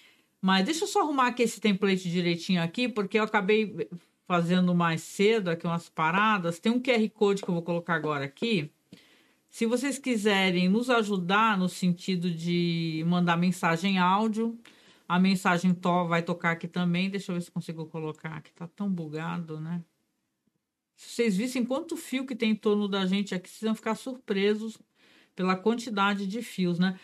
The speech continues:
Mas deixa eu dar aqui uma boa noite. O Marco, não sei se tá enxergando aqui, tem tanta gente no chat aqui. Obrigada, gente. Vamos lá, vamos ler os comentários de vocês.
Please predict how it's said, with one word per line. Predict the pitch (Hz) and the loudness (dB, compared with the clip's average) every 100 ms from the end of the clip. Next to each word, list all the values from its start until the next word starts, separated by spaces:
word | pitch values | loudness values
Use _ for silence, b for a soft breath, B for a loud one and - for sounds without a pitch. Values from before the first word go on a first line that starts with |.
| B B | B B
Mas | - 254 | 0 2
deixa | 415 466 | 2 2
eu | |
dar | 349 330 | 2 -2
aqui | 320 | -2
uma | 277 269 240 | -2 0 0
boa | 196 240 | 2 2
noite. | 214 208 247 262 240 | 2 4 4 2 0
O | |
Marco, | 233 262 | 0 0
não | 240 | -6
sei | 269 | -6
se | - | -2
tá | 240 247 - | 0 0 -2
enxergando | 220 - 202 190 220 254 226 | -2 0 0 2 2 2 -2
aqui, | 220 | -2
tem | 233 233 | -4 -2
tanta | 277 311 285 | -2 -4 -6
gente | 254 269 311 311 - 262 202 147 _ - b b b | -4 -4 -4 -8 -6 0 0 0 _ -20 b b b
no | 214 262 | -2 0
chat | 269 - 262 254 277 277 - | -2 -2 2 2 0 -2 -2
aqui. | 240 240 240 | -4 -2 -4
Obrigada, | 196 240 214 254 262 233 | -4 -4 0 0 2 0
gente. | 185 254 220 180 | 0 2 2 2
Vamos | 226 269 | 0 0
lá, | 269 240 | 0 2
vamos | 220 220 226 | 2 2 4
ler | 233 | 2
os | 233 | 2
comentários | 226 220 220 202 | 0 0 0 -2
de | 190 | -2
vocês. | 185 180 - 240 208 - | -4 -2 2 2 2 -4